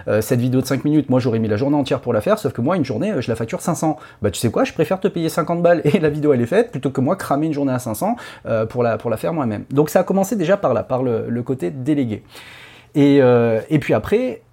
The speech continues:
euh, ça a été d'identifier le workflow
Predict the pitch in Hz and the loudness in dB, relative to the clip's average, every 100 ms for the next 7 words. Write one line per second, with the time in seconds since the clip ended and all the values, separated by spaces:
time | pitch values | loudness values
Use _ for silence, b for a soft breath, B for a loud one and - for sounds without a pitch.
0 | - 123 113 110 110 117 - 135 135 196 | -4 -2 -2 -4 -8 -6 2 2 2 -2
1 | 240 - _ 131 151 165 175 - 147 - | -2 -6 _ -8 -2 0 0 -2 -6 -4
2 | 226 214 143 135 170 - - 180 | -4 0 2 4 2 0 -2 -2